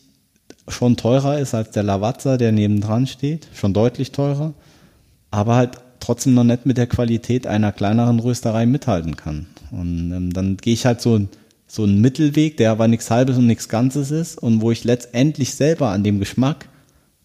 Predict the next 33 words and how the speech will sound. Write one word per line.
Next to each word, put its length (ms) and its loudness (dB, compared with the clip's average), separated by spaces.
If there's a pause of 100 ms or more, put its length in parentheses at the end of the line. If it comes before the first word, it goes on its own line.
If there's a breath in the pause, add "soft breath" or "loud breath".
es 200 -4
dann 180 2
auch 160 2
nicht 180 2
ausmache, 500 -2
dass 200 -2
ich 0 -
sag, 340 -4
boah, 160 -2
das 140 -2
ist 200 -4
mir 140 2
jetzt 140 2
aber 160 0
die 80 -2
fünf 260 -4
Euro 220 2
mehr 240 2
wert, 260 -2
weil 260 -6
er 80 -4
schmeckt 360 -6
halt 180 -2
noch 80 0
nicht 300 -2
wirklich 340 -10 (540)
für 180 2
fünf 360 0
Euro, 260 0
was 180 -4
man 140 2
erwarten 500 0
wer-, 220 -4